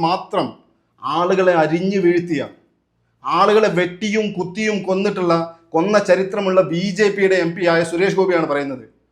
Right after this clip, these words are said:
നിങ്ങൾ ഇത്ര വലിയ ഉത്തമന്മാരാകരുത്. ഗുജറാത്ത്, ഗുജറാത്ത് വംശഹത്യയുടെ, ഗുജറാത്ത് വംശഹത്യയുടെ ദയനീയമായിട്ടുള്ള മുഖങ്ങൾ നമ്മൾ കണ്ടതാണ്. കൗശൽ ഭാനുവിൻ്റെ കഥ നമ്മൾ കേട്ടതാണ്. ഗുജറാത്ത്, ഗുജറാത്ത് കലാപ നാളുകളിൽ നിങ്ങൾ കാണിച്ചു കൂട്ടിയ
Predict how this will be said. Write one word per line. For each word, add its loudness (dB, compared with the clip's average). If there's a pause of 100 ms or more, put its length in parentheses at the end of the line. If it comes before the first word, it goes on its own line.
(560)
നിങ്ങൾ 2
ഇത്ര -2
വലിയ 0
ഉത്തമന്മാരാകരുത്. 0 (680)
ഗുജറാത്ത്, 2 (100)
ഗുജറാത്ത് 4
വംശഹത്യയുടെ, 2 (400)
ഗുജറാത്ത് 4
വംശഹത്യയുടെ 0 (520)
ദയനീയമായിട്ടുള്ള 2
മുഖങ്ങൾ 2 (220)
നമ്മൾ 0 (100)
കണ്ടതാണ്. 0
കൗശൽ 0
ഭാനുവിൻ്റെ 0
കഥ 2
നമ്മൾ -2
കേട്ടതാണ്. 0 (680)
ഗുജറാത്ത്, 4
ഗുജറാത്ത് 2 (260)
കലാപ 4 (140)
നാളുകളിൽ 2 (120)
നിങ്ങൾ 0 (160)
കാണിച്ചു -4
കൂട്ടിയ -4